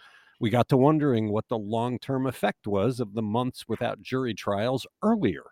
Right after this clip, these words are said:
in the pandemic. Laura, what did reporter John Caniglia find?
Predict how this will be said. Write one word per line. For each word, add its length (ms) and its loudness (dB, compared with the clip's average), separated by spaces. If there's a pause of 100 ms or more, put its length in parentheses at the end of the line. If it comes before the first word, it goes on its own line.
(260)
in 140 -6
the 80 -6
pandemic. 720 -2 (440)
Laura, 240 2
what 160 0
did 160 -4
reporter 420 0
John 340 0
Caniglia 520 2
find? 480 0